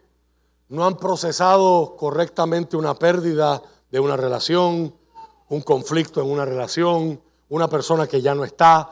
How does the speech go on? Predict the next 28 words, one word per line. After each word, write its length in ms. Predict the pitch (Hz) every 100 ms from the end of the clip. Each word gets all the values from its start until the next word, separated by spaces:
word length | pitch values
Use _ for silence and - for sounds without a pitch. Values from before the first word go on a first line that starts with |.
| - -
una 160 | 160
amistad 340 | 165 139 160 147
que 80 | 139
se 140 | 131
rompió, 580 | 123 117 156 175 165 165 - - -
y 60 |
están 300 | 123 - 165
todo 160 | 160 190
el 120 | 165
tiempo 680 | - 185 180 185 185 147 _ _ _ _ _ _ _ _ _ _ _ _ _ _
rumiando 680 | 127 160 156 185 202 220 220
eso, 280 | 202 185 196
rumiando 600 | 185 151 156 170 202 214
eso, 280 | 190 175 180
rumiando 500 | 160 147 175 233 208
eso, 300 | 175 190 - _ - - _
y 80 | 151
están 300 | - 185 208
meditando, 720 | 254 262 220 233 277 269 202
pero 120 | 175
están 200 | 151 190
meditando, 800 | 208 233 208 233 240 214 - - _ _ -
"¿cómo 260 | 160 208
le 140 | 220 190
puedo 260 | 165 185
hacer 240 | 175 180 156
daño 420 | 160 170 165 131
a?". 160 | 120